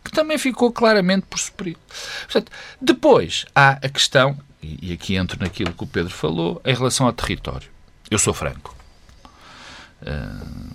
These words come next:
quando comecei a trabalhar, disseram-me que a primeira coisa que se devia aprender era a dizer "não sei" quando não se sabia.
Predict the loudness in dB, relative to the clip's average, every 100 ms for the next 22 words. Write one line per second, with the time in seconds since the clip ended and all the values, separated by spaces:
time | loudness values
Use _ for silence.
0 | -16 -14 -14 -14 -16 -18 -6 -4 -4 -2
1 | 0 0 0 -2 0 2 0 2 0 0
2 | 0 -6 -6 -4 -6 -4 -2 -2 -2 -2
3 | -2 -4 -6 -2 0 0 -2 -2 0 2
4 | 2 0 0 2 2 2 2 2 2 2
5 | 4 4 2 0 0 -4 -8 -12